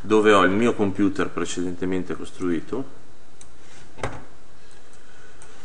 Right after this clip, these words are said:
misto alla ripresa, per cui il mio eff-, il mio effetto di accensione è anche utile come effetto di partenza,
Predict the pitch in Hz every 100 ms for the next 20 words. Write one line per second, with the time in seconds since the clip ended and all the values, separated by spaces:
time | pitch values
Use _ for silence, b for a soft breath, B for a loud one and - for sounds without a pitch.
0 | B - - - - 120 - 104 92 78
1 | 76 87 92 - 87 - - - - -
2 | - - 101 95 104 98 - 98 95 98
3 | 95 95 92 95 90 101 107 - - 85
4 | 85 - 90 87 85 90 85 87 - 82
5 | 90 - 90 80 78 110